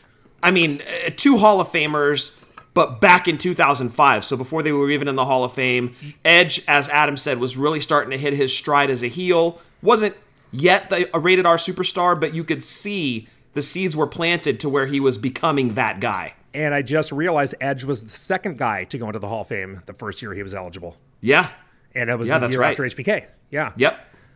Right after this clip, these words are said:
Speaker 2: Um, <laughs> yeah, they started out hot. The, so leading up to this, H B K had, um, Taboo Tuesday was two months before. It was Edge, H B K, and whoever were voted to, uh, wrestle Triple H for the world title.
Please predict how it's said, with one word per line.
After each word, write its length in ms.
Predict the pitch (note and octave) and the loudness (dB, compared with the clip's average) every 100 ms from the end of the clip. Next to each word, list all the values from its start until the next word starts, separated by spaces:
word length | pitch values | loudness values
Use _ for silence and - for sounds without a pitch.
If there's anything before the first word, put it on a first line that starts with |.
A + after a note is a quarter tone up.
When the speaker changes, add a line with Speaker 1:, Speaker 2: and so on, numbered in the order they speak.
| _ | _
Speaker 2:
Um, 440 | D#3 C#3 A#2+ E3+ - _ _ _ | -2 0 -2 -4 -8 _ _ _
<laughs> 280 | _ _ C#3+ | _ _ 2
yeah, 160 | G3 | 2
they 100 | F3 | 2
started 240 | E3+ F#3+ E3+ | -2 -2 -4
out 140 | B2+ | -6
hot. 400 | C3 E3 C3+ - D#3 | -4 -4 -4 -8 -12
The, 220 | D3+ - | -10 -10
so 520 | - G3+ F#3 E3 C#3+ - B2 _ E3+ | -2 0 2 0 -4 -14 -20 _ -10
leading 380 | E3+ G#3+ G3+ | -6 -4 -2
up 100 | F#3+ - | -4 -4
to 80 | |
this, 420 | D#3+ D3+ C3+ - - _ _ _ _ _ _ C#3 | -2 -2 -4 -8 -12 _ _ _ _ _ _ -6
H 220 | D#3 D#3 | -6 -6
B 80 | D#3+ | -6
K 460 | E3+ D#3 D3 D3 - | -2 -2 -2 -6 -10
had, 500 | - C#3 B2+ B2 - | -8 -4 -2 -4 -8
um, 340 | C#3 B2 A2+ A#2 | -6 -4 -6 -6
Taboo 240 | - D#3 | -4 -2
Tuesday 280 | E3 F3+ D#3 | -2 -2 -2
was 120 | C#3 - | -4 -6
two 80 | |
months 140 | D3 - | -8 -10
before. 400 | C3+ B2+ A2 - _ _ _ _ _ | -8 -4 -4 -8 _ _ _ _ _
It 100 | - | -6
was 160 | B2+ A#2+ - _ _ | -6 -8 -14 _ _
Edge, 480 | C#3 D#3 D#3 C3+ - - | 0 2 2 -2 -16 -10
H 200 | D3 D#3 | -8 -8
B 60 | D3+ | -8
K, 180 | D3+ C#3+ | -6 -6
and 120 | B2 | -4
whoever 680 | C3+ C3 B2+ B2+ C3 B2 - A#2+ | -4 -2 -2 -2 -4 -6 -10 -10
were 120 | A#2 | -6
voted 360 | A#2+ B2 A#2+ - | -4 -4 -4 -6
to, 240 | A#2+ G#2+ A#2+ | -6 -6 -8
uh, 120 | A2 | -4
wrestle 260 | B2 A#2 B2+ | -4 -6 -8
Triple 280 | C#3+ B2 | -10 -6
H 140 | B2 - | -8 -8
for 100 | G#2+ | -8
the 60 | |
world 240 | A2 A2+ G2+ | -6 -6 -4
title. 400 | C3+ A2 F2+ | -4 -4 -6